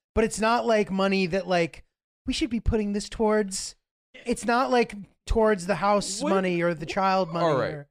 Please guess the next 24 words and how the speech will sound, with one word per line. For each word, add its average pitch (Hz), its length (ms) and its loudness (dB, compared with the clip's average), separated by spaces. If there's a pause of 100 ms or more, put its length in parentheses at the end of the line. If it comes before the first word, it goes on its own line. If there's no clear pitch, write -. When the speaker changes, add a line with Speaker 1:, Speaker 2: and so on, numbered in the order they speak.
Speaker 2:
And, 185 220 -2
and, 190 220 -2
and 180 200 -4
keep 214 300 -4
in 175 100 -2
mind, 95 520 -10 (160)
this 160 420 -4
is 123 320 -4
girlfriend 123 640 -2
talk, 85 400 -10
not 104 400 -10
wife 104 400 -8
talk. - 340 -12
Speaker 1:
Correct. - 400 -8
Speaker 2:
Not 113 200 -4
even 110 260 -8
wife-elect 107 1000 -8
talk. - 380 -12
Speaker 1:
It's 247 180 -4
much, 226 380 -2
this 226 160 -4
is 262 100 -6
a 254 60 2
much 214 380 -2